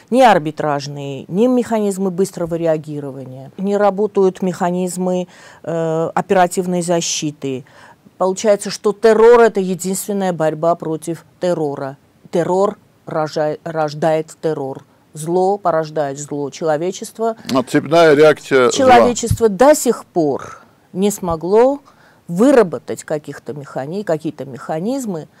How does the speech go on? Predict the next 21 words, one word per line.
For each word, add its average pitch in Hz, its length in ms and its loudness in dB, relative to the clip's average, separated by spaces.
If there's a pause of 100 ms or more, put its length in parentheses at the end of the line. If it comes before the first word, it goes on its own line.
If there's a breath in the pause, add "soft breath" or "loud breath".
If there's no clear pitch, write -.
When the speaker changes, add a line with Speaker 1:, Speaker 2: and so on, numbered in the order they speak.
(220 soft breath)
Speaker 1:
чтобы, 208 840 -2
э, 151 540 -10 (160)
избавиться 220 720 2
от 160 220 -8
этого 160 240 -8
порочного 165 720 -4
круга. - 500 -14 (680 soft breath)
Согласны 240 640 2
вы? 139 180 -10
То 190 160 -2
Speaker 2:
Да, 156 80 6
Speaker 1:
есть, 160 120 4
Speaker 2:
конечно. 143 340 2
Speaker 1:
э, 175 180 4
но 180 280 -2
это 202 240 0
уже 233 220 0
цепная 220 480 -2
реакция, 214 440 0
вы 202 140 -2
назвали 175 640 -4